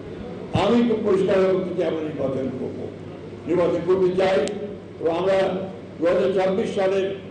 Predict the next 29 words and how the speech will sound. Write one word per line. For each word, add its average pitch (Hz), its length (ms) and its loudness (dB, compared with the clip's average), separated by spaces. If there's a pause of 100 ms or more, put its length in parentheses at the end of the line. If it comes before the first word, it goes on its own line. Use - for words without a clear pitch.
(640)
যে 160 60 -4 (120)
ফেব্রুয়ারি 208 420 2
মাসে - 280 0 (840)
অন্তর্বর্তীকালীন 160 720 -4
সরকারের 143 420 0 (420)
প্রধান 147 240 0
উপদেষ্টা 170 380 -2
যে 143 180 -2
ঘোষণা 143 280 -4
দিয়েছেন, 131 400 -4 (560)
সেই 165 220 2
ঘোষণার 143 480 -4
সঙ্গে 139 180 -4
একমত 127 500 -4
হয়ে 180 200 4 (520)
আমরা 127 240 -4
নির্বাচন 117 440 -2 (100)
চাই। - 200 -4 (540)
কিন্তু 165 300 0
সেই 202 120 4
নির্বাচনকে 214 640 2
আজকে 143 300 -4 (680)
আপনার 135 300 -6 (240)
বানচাল 139 400 0
করার 160 260 2
জন্য, 170 200 2 (440)
সেই 165 140 0
নির্বাচনকে 175 500 2
বিলম্বিত 196 440 2